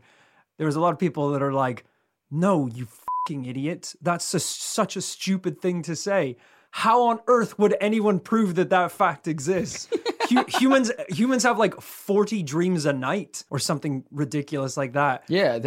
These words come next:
Speaker 1: that
Speaker 2: they
Speaker 1: they forget almost immediately upon waking up. How could you ever say that a human has never dreamt of a face they haven't seen before?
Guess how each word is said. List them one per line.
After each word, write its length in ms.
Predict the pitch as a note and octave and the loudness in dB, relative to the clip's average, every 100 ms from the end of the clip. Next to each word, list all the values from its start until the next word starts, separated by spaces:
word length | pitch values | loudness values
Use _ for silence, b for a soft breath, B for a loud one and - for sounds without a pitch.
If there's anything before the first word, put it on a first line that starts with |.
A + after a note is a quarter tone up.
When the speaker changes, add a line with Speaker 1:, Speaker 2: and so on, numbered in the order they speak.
| E3+ | 2
Speaker 1:
that 60 | |
Speaker 2:
they 60 | F3 | 4
Speaker 1:
they 120 | F#3+ | 4
forget 580 | F3+ E3+ B2 F3+ F3 - _ _ _ G3 | 4 0 2 2 2 -6 _ _ _ 0
almost 320 | G3+ F#3 - | 4 2 2
immediately 560 | D#3 E3 F#3 E3+ D3+ D3 | -2 0 0 0 0 -2
upon 260 | C#3+ D3 | -2 -2
waking 340 | C#3+ D3 D3 D#3 | -2 -4 -2 -2
up. 160 | C3+ - | -2 -2
How 120 | F3+ | 0
could 180 | G3+ D#3+ | 0 -2
you 120 | F#3 - | -2 0
ever 300 | F3+ E3+ E3 | -2 0 0
say 420 | - F3 E3 D3+ | 0 0 2 2
that 220 | C#3 D3+ | 2 0
a 80 | D3+ | 0
human 400 | C3+ D3 E3+ E3 | 0 0 0 2
has 160 | E3 C#3+ | 2 2
never 280 | D#3 E3 | 2 2
dreamt 540 | D#3 C3 C#3+ D#3+ D#3+ - | -2 0 0 0 -2 -6
of 140 | D#3+ | -4
a 80 | D3+ | -2
face 440 | C#3 - F3+ D#3+ - | -4 -2 0 0 -2
they 100 | D#3+ | 0
haven't 300 | D#3+ D3+ C#3+ | 2 0 -6
seen 260 | - D#3+ | -6 -4
before? 480 | D3+ D3 C#3+ C3+ B2+ | -4 -6 -4 -6 -6